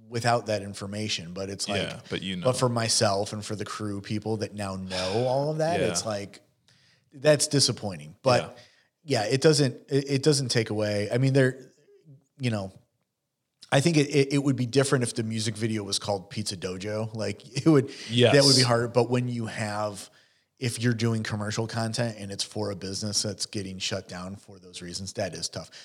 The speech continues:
Speaker 1: But you could always
Speaker 2: Well, not e-, so, like, that I'm even kind of, like, I'm at peace with, like, yeah, I don't need to show that stuff anymore. But, like,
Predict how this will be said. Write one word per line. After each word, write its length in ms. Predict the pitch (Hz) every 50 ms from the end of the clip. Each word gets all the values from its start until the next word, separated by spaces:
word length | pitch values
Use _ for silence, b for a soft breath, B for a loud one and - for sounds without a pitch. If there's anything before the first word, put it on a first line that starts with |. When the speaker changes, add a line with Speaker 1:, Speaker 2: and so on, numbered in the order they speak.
| B B B
Speaker 1:
But 200 | - 156 151 156
you 160 | 156 165 170 156
could 320 | - - 165 156 139 127
always 840 | 123 123 117 117 113 117 110 107 107 104 101 98 95 - - - - b b b
Speaker 2:
Well, 120 | 143 139
not 180 | 139 156 170 185
e-, 80 | 202 202
so, 160 | - - 175 160
like, 240 | 156 151 131 110 -
that 200 | 127 131 165 190
I'm 200 | 185 160 139 131
even 220 | 127 117 123 120 110
kind 200 | - 113 117 113
of, 100 | 107 104
like, 260 | 110 107 98 - - - - _ _ _ -
I'm 200 | 117 123 131 127
at 140 | 123 113 -
peace 200 | - 123 113 -
with, 60 | -
like, 160 | 104 101 98
yeah, 140 | - 123 107
I 40 | 101
don't 100 | 92 90
need 120 | 92 87
to 60 | - -
show 140 | - 80
that 100 | 73 67
stuff 200 | - - - -
anymore. 260 | 85 87 87 - - 101
But, 120 | - 110
like, 280 | 101 104 101 98 - -